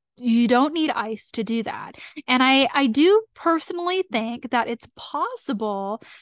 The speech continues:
to, that these, that it provides the benefits to some people,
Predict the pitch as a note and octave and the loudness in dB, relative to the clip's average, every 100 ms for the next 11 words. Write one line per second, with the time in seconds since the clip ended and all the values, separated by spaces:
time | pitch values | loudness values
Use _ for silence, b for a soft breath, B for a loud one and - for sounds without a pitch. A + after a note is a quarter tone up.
0 | B - - A3 A#3 G#3+ - A3+ A#3+ - | B -12 -8 0 2 2 0 -2 -2 -6
1 | A3+ A3+ A3 B3+ - D4 A#3 G#3 A3+ A#3+ | -2 -2 0 -2 -2 -4 -2 -2 -2 -4
2 | E4+ A#3+ G#3 G#3+ G#3+ C4 - B3 A#3 B3+ | -4 -4 -6 -8 -10 -10 -10 -4 -2 -2
3 | B3 A3+ A3 G#3+ | -4 -6 -4 -6